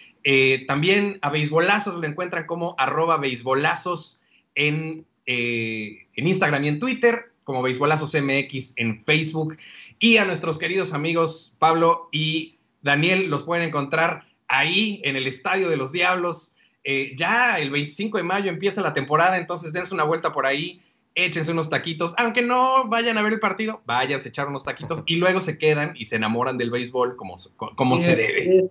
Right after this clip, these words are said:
Speaker 2: sí.
Speaker 1: Muchísimas gracias, muchísimas gracias, Roy, muchísimas gracias, chavos, los originales del béis.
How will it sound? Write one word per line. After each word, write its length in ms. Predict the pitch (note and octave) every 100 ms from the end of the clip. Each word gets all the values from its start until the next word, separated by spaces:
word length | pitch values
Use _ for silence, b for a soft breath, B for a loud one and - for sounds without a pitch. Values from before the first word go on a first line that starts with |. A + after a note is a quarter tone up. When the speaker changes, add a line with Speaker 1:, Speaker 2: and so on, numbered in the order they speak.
| -
Speaker 2:
sí. 80 | F3 _ _ _ _ _ _ _ _ _ _ _ _ _ _ -
Speaker 1:
Muchísimas 560 | D3+ D#3+ A3 G#3+ F#3
gracias, 500 | F#3+ G#3+ A3 A3+ G#3+
muchísimas 480 | F3+ D#3+ G#3+ A3 E3+
gracias, 380 | F3 G3 G3+ E3+
Roy, 200 | F3+ F#3+
muchísimas 540 | F#3 - G3+ F#3 D#3
gracias, 360 | D#3+ F3 E3+ D#3
chavos, 540 | F3 D#3+ E3 D#3+ - B2
los 160 | A#2+
originales 440 | C3 B2+ D3 D#3 D3+
del 120 | B2+
béis. 560 | C3+ C3 - - -